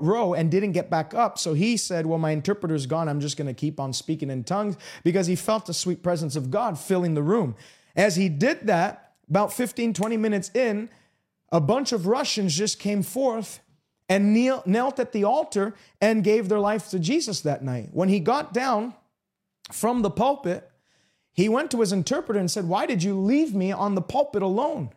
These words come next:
You know, I had to just speak in tongues the rest of the time." He said, the, the lady replied, "What do you mean?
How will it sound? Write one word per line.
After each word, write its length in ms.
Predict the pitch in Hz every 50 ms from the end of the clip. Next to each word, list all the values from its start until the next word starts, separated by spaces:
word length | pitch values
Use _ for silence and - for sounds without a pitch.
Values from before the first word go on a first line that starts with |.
| _ _ _ _ _ _ _ _ _ _ _ _ _
You 100 | - 180
know, 300 | 170 160 175 220 - - _ _ _ -
I 60 | 175
had 180 | 214 269 - -
to 60 | 214
just 180 | 190 226 220
speak 220 | - - 254 202 233
in 100 | 202 170
tongues 320 | - 226 269 311 294 202
the 60 | 170
rest 180 | 170 160 139 -
of 80 | 156 139
the 60 | 135
time." 340 | - - 143 127 120 113 120 _ _ -
He 80 | 208
said, 280 | 254 - 262 240 202 - -
the, 160 | 160 175 214
the 140 | 170 185 214
lady 220 | 220 240 277 269 262
replied, 500 | 233 208 - - 254 269 269 254 180 - - _ _ _ _ -
"What 240 | 151 233 311 -
do 80 | - 262
you 240 | 262 269 277 285 269
mean? 500 | 233 214 233 294 349 330 165 120 107